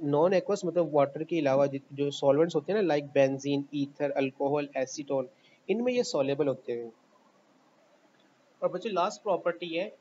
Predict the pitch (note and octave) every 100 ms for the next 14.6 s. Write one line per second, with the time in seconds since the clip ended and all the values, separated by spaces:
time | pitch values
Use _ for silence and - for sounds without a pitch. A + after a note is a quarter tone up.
0 | _ D#3 D3+ E3 G#3+ G3+ E3 D3+ D3+ F#3+
1 | F#3 F#3 - - E3 G3 E3+ D3 C#3+ C#3+
2 | - F#3+ D#3+ C3+ B2+ C3 D#3 - _ -
3 | D3+ F3 - _ _ - D#3 D3+ E3 G#3+
4 | A#3 _ C#3+ C3 - C#3+ B2+ - - _
5 | _ _ _ _ _ D#3 E3 G3 C3+ C#3+
6 | G#3+ - - D3+ D#3+ E3 F#3 C3+ B2+ A#2
7 | - _ _ _ _ _ - D#3 A3 G3
8 | E3 F#3+ G3 F#3 F3 F3+ F#3+ - - D#3+
9 | D3+ D3 D3 E3 D3+ D3+ D3+ D3+ C#3+ D3+
10 | C#3 C3 C#3 D3 C#3+ C3+ B2+ B2 A#2+ A#2
11 | - _ _ _ _ - C#3+ E3+ D3+ -
12 | - _ _ _ _ _ _ _ G3+ G3+
13 | - _ _ _ _ _ _ _ E3+ E3
14 | A#3+ A3 E3 D#3+ E3 G#3